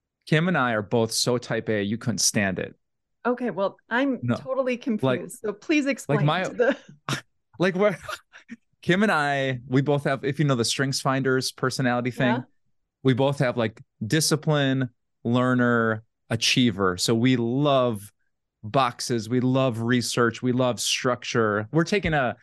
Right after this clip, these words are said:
Speaker 1: a camping vacation, like, six months from now.
Speaker 2: Yeah.
Speaker 1: And Kim has been, like, renting library books. I have almost an hour by hour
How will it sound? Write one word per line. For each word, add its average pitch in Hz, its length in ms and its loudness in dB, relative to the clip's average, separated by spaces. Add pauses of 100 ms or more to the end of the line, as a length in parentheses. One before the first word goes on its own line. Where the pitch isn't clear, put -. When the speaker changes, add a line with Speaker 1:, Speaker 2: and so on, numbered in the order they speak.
(180)
Speaker 1:
a 127 100 0
camping 139 520 0
vacation, 127 760 -2 (380)
like, 113 160 0
six - 720 0
months 143 240 2
from 165 160 -4
now. 170 340 -2 (340)
Speaker 2:
Yeah. 240 220 0
Speaker 1:
And 143 120 4
Kim 185 240 0
has 151 140 2
been, 147 260 2
like, 131 320 0 (100)
renting 147 440 0
library 131 520 2
books. 135 380 0
I 127 140 -2
have 165 160 -2
almost 147 340 0
an 131 160 0
hour 139 280 2
by 139 180 0
hour 135 500 0